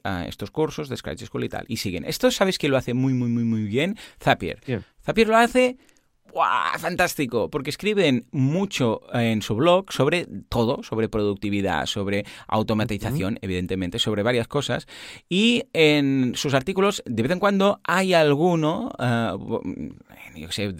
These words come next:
Speaker 1: imagínate que hablan de un software de facturación, ¿no? Y dicen, "Ah, por cierto, que sepáis que tenemos integración con este software y podéis hacer estas cosas". Y... Sigue, pero no centra todo el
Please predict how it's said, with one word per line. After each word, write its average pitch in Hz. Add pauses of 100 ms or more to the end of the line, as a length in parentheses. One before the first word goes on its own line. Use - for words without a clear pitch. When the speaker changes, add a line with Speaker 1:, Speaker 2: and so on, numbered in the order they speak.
(140)
Speaker 1:
imagínate 120
que 139
hablan 143
de 139
un 135
software 131
de 131
facturación, 104
¿no? 151 (320)
Y 143
dicen, 131
"Ah, 165
por 110
cierto, -
que -
sepáis 127
que -
tenemos 123
integración 135
con 135
este 101
software 131
y -
podéis 104
hacer 117
estas 101
cosas". - (320)
Y... 226 (280)
Sigue, 165
pero 170
no 208
centra 233
todo 135
el 127